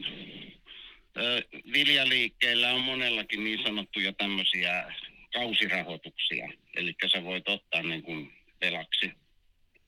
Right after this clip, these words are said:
Ja ma-, elikkä niin kuin, että jos sä otat nyt lannoitteet, niin saat maksuaikaa ensi satohon asti syyskuusta. Toisilla se kausiraha ke-, on niin kuin jouluun asti.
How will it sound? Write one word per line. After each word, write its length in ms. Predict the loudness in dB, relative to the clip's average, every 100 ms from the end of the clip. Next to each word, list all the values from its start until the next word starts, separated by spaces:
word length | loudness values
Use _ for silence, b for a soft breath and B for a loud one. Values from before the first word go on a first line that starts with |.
| _ _ _ _ _
Ja 140 | 0 2 0
ma-, 160 | -2 -2 -2
elikkä 360 | 2 2 0 0
niin 140 | 0
kuin, 140 | -2 -2
että 140 | 0
jos 100 | 0 0
sä 80 | -2
otat 280 | -2 -4
nyt 180 | -6 -2
lannoitteet, 720 | -2 0 -2 -6 -4 -4 -4 -4
niin 240 | -4 -6 -12 -20 _ _ 0
saat 200 | 0 0
maksuaikaa 960 | -2 0 -2 0 -2 -4 -4 -4 -4 -8 _ _ B B B B
ensi 280 | 0 4 4 4 2
satohon 460 | 2 -2 -4 -4 -4
asti 340 | -4 -4 0 2
syyskuusta. 720 | 2 -2 -4 -6 -6 -4 -4 -6 -10 -14 -6
Toisilla 440 | -2 0 0 0
se 240 | -2 -2 -6 -4
kausiraha 600 | 0 0 -2 -4 -4 -4 -4
ke-, 80 | -6
on 180 | -8 -4
niin 160 | -4 -4
kuin 240 | -8 -8 -14 _ _ _
jouluun 460 | -2 -2 -4 -2 0
asti. 340 | 0 0 -4